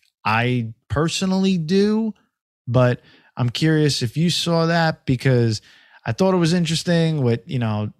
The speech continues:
I think Doc call-, Doc Rivers called a Lakers game, uh, recently on E S P N. I thought that was interesting. Um, but just curious, again, I see Darvin staying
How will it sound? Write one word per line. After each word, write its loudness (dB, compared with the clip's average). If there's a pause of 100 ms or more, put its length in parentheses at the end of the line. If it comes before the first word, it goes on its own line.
(120)
I -8
think -6
Doc 0
call-, -2
Doc 0
Rivers -2
called -2
a -2
Lakers 0
game, 0 (500)
uh, 0
recently -2
on -2
E -2
S -4
P -6
N. -2
I -4
thought -6
that -2
was -4
interesting. -8 (160)
Um, -10 (160)
but -4 (640)
just -6
curious, 0
again, 2
I 0
see -4 (420)
Darvin 0
staying -2